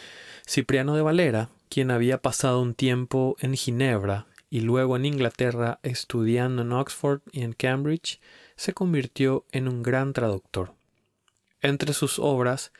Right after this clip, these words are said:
está la traducción de la institución de la religión cristiana de Calvino al español.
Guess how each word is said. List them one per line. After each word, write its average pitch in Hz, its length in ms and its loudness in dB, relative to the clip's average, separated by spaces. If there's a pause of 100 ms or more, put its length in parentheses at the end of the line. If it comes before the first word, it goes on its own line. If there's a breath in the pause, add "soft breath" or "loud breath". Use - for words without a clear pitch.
(340 loud breath)
está 139 220 -4
la 147 120 0
traducción 135 520 0
de 131 80 0
la 139 60 0
institución 131 640 -2
de 135 100 0
la 135 300 0
religión 135 500 -2
cristiana 123 600 -4
de 123 300 0
Calvino 113 460 0
al 123 80 0
español. 98 460 -6